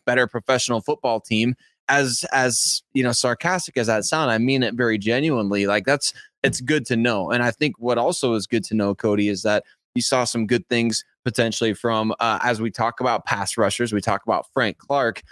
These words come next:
another guy who's, he's changing numbers. So you gotta be on the lookout for him out there, but could be, uh, in line for also a more expansive role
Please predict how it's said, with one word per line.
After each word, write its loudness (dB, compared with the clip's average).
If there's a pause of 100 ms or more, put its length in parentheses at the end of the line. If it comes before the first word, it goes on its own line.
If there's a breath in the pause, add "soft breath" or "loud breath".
(300 loud breath)
another 2
guy 0
who's, 0
he's -2
changing 0
numbers. 0
So 0
you 2
gotta 0
be 0
on 2
the 0
lookout 0
for 0
him 2
out -2
there, 2
but 0 (300)
could 0
be, 2
uh, 0
in 2
line 0
for -2
also 0
a 0
more 2
expansive -2
role -2